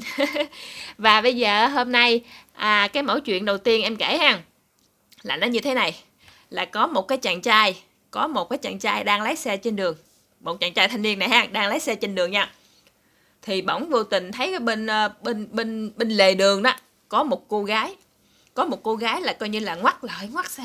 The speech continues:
giống như là ngoắt là để cho có gian, để cho có gian đi, đi trên đường đó. Thì thường thường thì, à, thanh niên trai tráng thì hay có cái vụ mà ga lăng.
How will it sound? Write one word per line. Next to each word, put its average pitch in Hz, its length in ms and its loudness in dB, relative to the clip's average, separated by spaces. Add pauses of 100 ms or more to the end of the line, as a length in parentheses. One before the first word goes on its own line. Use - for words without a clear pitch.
(140)
giống 302 140 -6
như 311 80 -4
là 214 120 -4
ngoắt 226 280 -4
là 214 200 -4
để 190 220 -2
cho 277 140 -4
có 269 120 -4
gian, 240 340 0 (420)
để 196 260 2
cho 247 120 0
có 302 120 -4
gian 240 360 -2 (100)
đi, 247 220 0
đi 247 160 -2
trên 240 180 0
đường 202 220 2
đó. 254 160 2 (340)
Thì 202 280 0
thường 202 280 -6
thường 196 220 0
thì, 190 280 -4
à, 190 200 2
thanh 240 200 -4
niên 233 160 0
trai 233 120 -2
tráng 269 300 0
thì 190 280 -2
hay 220 200 -6
có 254 140 -8
cái 262 160 -6
vụ 180 60 -6
mà 190 160 -8
ga 208 160 -4
lăng. 220 220 -6